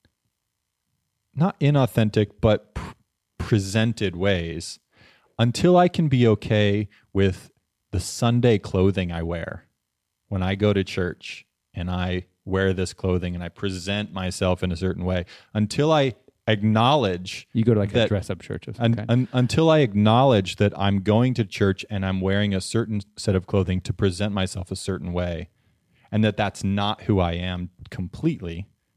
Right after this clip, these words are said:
Speaker 1: It's a part of who I am, but it's not all of who I am. Until I recognize that there's a difference between sort of the presented self and the private self, I can't be a whole person,
Speaker 2: We're s-,
Speaker 1: which I think is really fascinating.
Speaker 2: we're s-,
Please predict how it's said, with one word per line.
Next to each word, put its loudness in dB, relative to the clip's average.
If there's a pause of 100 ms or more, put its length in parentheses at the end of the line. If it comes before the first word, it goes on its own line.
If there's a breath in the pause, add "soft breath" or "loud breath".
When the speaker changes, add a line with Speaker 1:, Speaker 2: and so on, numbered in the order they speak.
(120)
Speaker 1:
It's -12
a -8
part -2
of -2
who -2
I -2
am, -8
but -10
it's -12
not -10
all -6
of -8
who -12
I -12
am. -14 (300 loud breath)
Until 0
I 4
recognize -2
that -18
there's -6 (220)
a -8
difference -4
between -4 (480)
sort -4
of -6
the -10
presented -2
self -4
and -8
the -10
private -2
self, -14 (500)
I -12
can't -10
be -8
a -8
whole -8
person, -16 (760 loud breath)
Speaker 2:
We're 2
s-, -2
Speaker 1:
which 2
I 2
think -4
is -4
really -4
fascinating. -12
Speaker 2:
we're 2
s-, -2